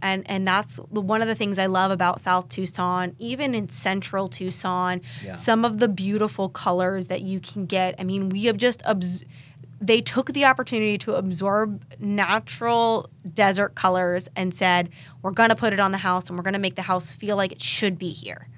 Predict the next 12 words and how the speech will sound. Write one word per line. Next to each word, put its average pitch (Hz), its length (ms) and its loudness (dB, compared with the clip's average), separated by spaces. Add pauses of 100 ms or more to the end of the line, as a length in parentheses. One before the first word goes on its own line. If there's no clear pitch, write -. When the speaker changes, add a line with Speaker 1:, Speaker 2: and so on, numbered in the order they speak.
(120)
Speaker 2:
Mm-hmm. 117 180 -8
Mm-hmm. - 600 -14
Speaker 1:
Instead 208 400 4
of 185 240 2
the 196 80 -2
house 190 800 -2
is, 180 320 -4 (100)
is 175 420 -10
kinda 196 220 -2
just 175 200 -8
placed. - 520 -8 (240)
Speaker 2:
Right. 98 260 -8